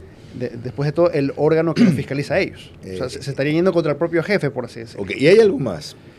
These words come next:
Speaker 2: Miren, ¿cómo está conformado el grupo que debe ser, eh, los tribunales de recalificación para la prueba teórica del concurso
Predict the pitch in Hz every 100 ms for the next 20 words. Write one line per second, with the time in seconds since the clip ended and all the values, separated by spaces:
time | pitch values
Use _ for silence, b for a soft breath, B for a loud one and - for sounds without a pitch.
0 | B B B B 160 139 101 - - -
1 | - B B B - - 202 202 190 170
2 | - 151 131 120 127 135 143 143 143 113
3 | 104 127 135 147 139 117 B B B B
4 | B B - 110 120 123 120 - 127 127
5 | 127 117 110 107 101 104 - 120 110 127
6 | 127 113 101 98 107 98 110 98 98 -
7 | 101 110 98 82 110 107 104 110 110 113
8 | 104 92 92 - 107 101 107